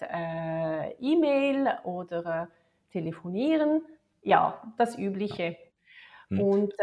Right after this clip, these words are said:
Speaker 1: ähm, ja, meine, meine medizinische Praxisassistentin, äh, ist da <laughs> ganz wief und, äh, tut die entsprechende Information und auch an mich weiterleiten, wenn ein Rückruf, äh, erwünscht ist.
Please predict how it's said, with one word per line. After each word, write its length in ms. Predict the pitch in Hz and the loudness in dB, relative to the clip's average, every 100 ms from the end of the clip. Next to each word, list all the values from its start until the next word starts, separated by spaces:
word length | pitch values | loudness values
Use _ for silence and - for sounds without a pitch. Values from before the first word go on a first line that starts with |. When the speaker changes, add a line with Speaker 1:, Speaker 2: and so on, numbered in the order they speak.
| 196 | 6
Speaker 1:
ähm, 500 | 190 185 185 190 185 - - _ _ _ _ _ | 8 8 6 2 -2 -6 -20 _ _ _ _ _
ja, 200 | 190 190 | 2 4
meine, 760 | 208 208 214 208 202 202 208 202 | 6 6 6 4 4 2 0 0
meine 240 | 202 208 | 0 2
medizinische 680 | 208 208 220 240 226 226 226 | 0 0 -4 -4 -4 -4 -2
Praxisassistentin, 1400 | 220 214 240 220 214 220 214 - 190 208 208 208 196 196 | -2 -2 -2 -2 -2 -4 -6 0 0 0 -2 -2 0 0
äh, 340 | 190 185 - 202 | 0 -2 -2 -4
ist 240 | 190 - | -6 0
da 420 | 180 170 165 170 - - - | 4 6 4 0 -6 -4 2
<laughs> 380 | 277 247 - - | 4 4 0 0
ganz 280 | 208 196 214 | 2 4 4
wief 380 | 240 453 466 - | 6 8 8 4
und, 400 | - 208 208 208 | 2 2 2 2
äh, 220 | 185 190 - - - - | 2 0 -4 -20 -18 -10
tut 140 | 226 | -2
die 60 | 214 | 0
entsprechende 600 | 185 190 190 190 208 196 | 0 -2 -2 -2 0 0
Information 920 | 196 196 196 185 - 285 277 285 269 - | 0 -2 -2 -4 0 2 4 4 0 -2
und 200 | 214 208 208 | -2 4 10
auch 220 | 240 262 | 10 10
an 200 | 226 233 | 4 4
mich 200 | 277 277 | 2 4
weiterleiten, 920 | 180 220 247 233 190 214 233 226 233 | 6 6 4 6 6 4 2 2 2
wenn 140 | 208 185 | 2 2
ein 260 | 170 175 | 0 0
Rückruf, 560 | 175 247 247 247 240 233 | 0 -2 -2 -4 -4 0
äh, 40 | 220 | 0
erwünscht 960 | - 202 196 185 202 196 226 226 226 | 2 2 2 0 0 -2 -2 -4 -6
ist. 300 | 190 196 - | -6 -6 -8